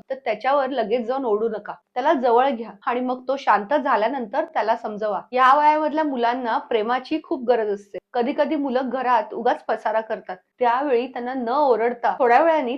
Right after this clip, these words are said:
त्यांनाच त्यांचा पसारा आवरायला सांगायचं. त्यामुळे मुलं ऑर्गनायझेशन आणि डिसिप्लिन शिकतात. जेवताना सुद्धा खूप त्रास देतात. घरामध्ये जे बनलं आहे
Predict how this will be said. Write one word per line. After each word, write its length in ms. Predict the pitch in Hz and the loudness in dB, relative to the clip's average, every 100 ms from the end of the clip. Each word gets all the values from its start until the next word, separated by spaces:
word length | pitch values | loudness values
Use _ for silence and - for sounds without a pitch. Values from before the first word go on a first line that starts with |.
| - | -2
त्यांनाच 340 | 247 240 339 | 0 2 0
त्यांचा 240 | 320 294 311 | 0 0 0
पसारा 400 | 311 233 247 269 | 0 0 2 4
आवरायला 340 | 240 220 226 | 4 4 2
सांगायचं. 480 | 233 233 196 190 - | 0 -4 -4 -6 -10
त्यामुळे 560 | 196 226 302 285 220 277 | 2 4 4 2 0 0
मुलं 280 | 294 233 240 | -2 -2 0
ऑर्गनायझेशन 840 | 262 208 202 240 262 247 247 208 - | 0 0 0 0 -2 -4 -6 -10 -10
आणि 220 | - 247 | -8 -6
डिसिप्लिन 520 | 262 240 277 254 262 | -4 -6 -8 -8 -8
शिकतात. 360 | 254 208 - 180 - | -10 -14 -12 -12 0
जेवताना 400 | 233 226 254 262 | 0 2 0 -2
सुद्धा 340 | 262 226 208 277 | -4 -8 -8 -10
खूप 180 | - 294 - | -8 -8 2
त्रास 220 | 220 226 | 2 4
देतात. 300 | 214 202 202 - - | 0 -4 -10 -14 -16
घरामध्ये 600 | 220 247 233 277 330 330 | -8 -2 2 2 2 -2
जे 140 | 269 330 | -2 -2
बनलं 360 | 247 226 226 254 | 0 -2 0 4
आहे 340 | 269 247 240 | 4 2 -2